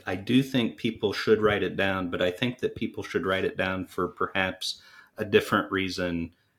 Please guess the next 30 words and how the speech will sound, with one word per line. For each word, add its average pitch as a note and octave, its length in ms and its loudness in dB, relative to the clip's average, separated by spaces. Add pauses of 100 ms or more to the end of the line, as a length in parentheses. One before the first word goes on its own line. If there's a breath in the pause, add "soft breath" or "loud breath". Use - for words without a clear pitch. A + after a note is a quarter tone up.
(140)
than, F2+ 500 0
than F2+ 240 -2
what F#2 260 -2
might F#2+ 320 0
seem F2+ 360 0
like E2+ 320 -4
the E2 340 -4
obvious E2 500 -4
reason. D#2+ 420 -12 (420)
So G2 260 4
the, G2 300 2
the G#2+ 100 6
idea G#2+ 380 8
of F2+ 160 -4
writing G2 340 4
it F#2+ 180 0
and, F2 320 0
and E2+ 240 -4
putting G2 280 4
it F2 120 0
up F2 220 0
so F#2+ 160 -2
that F2 200 0
it's F2 160 -2
a F2+ 40 -4
daily F2+ 380 0
reminder E2+ 720 -2 (360 soft breath)
is, F#2 420 -2
is F2+ 200 -2
useful. - 600 -2